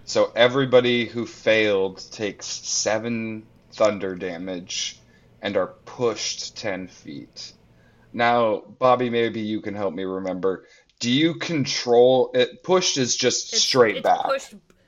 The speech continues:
Speaker 2: straight back, straight back away from you. That's why you use it, is to get people away from you, so you don't incur attacks of opportunity.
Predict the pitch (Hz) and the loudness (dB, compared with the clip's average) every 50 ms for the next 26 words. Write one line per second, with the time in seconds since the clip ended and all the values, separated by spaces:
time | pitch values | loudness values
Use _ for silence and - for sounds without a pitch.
0 | _ _ _ - - - - 233 240 240 240 - 220 196 175 - - - - - | _ _ _ -18 -14 -6 -2 0 0 0 0 0 -2 -2 -2 -4 -6 -10 -10 -6
1 | 220 220 214 - 208 202 202 - 202 190 175 170 - - - - 117 120 175 185 | -6 -6 -4 -4 -4 -4 -4 -6 -8 -8 -8 -8 -10 -14 -18 -16 -14 -14 -14 -14
2 | 156 - - - - - - - - 220 220 - 240 262 254 247 233 240 226 226 | -14 -18 -20 -20 -20 -20 -14 -6 -4 -4 -4 -2 -2 -2 -2 -2 -4 -6 -6 -6
3 | 262 320 311 320 - 214 190 - - 202 190 - - 233 214 240 233 - - 269 | -4 -4 -2 -2 -2 -2 -2 -2 -4 -6 -8 -8 -8 -4 -2 -2 -2 -2 -6 -8
4 | 214 214 226 196 190 - - - 247 247 254 226 202 - 202 180 160 - 196 226 | -4 -2 -2 -2 -2 -4 0 2 4 6 8 6 6 4 0 -8 -8 -10 -12 -12
5 | 160 - _ _ - - - - - _ _ _ _ - - 247 226 202 202 208 | -12 -16 _ _ -20 -20 -20 -20 -20 _ _ _ _ -8 -4 -2 -2 -2 -4 -6
6 | 190 208 214 226 220 - _ _ 226 214 202 - - 233 226 214 208 208 - - | -6 -6 -6 -6 -6 -10 _ _ -10 -10 -10 -6 -4 -2 -2 0 -2 -2 -6 -8
7 | _ - 202 - - 208 214 220 214 - 233 202 196 196 196 - 202 - - 147 | _ -14 -14 -10 -4 0 0 0 0 -2 -6 -8 -8 -8 -8 -10 -14 -16 -16 -18
8 | - - - - 117 190 175 160 | -20 -20 -20 -20 -18 -18 -18 -18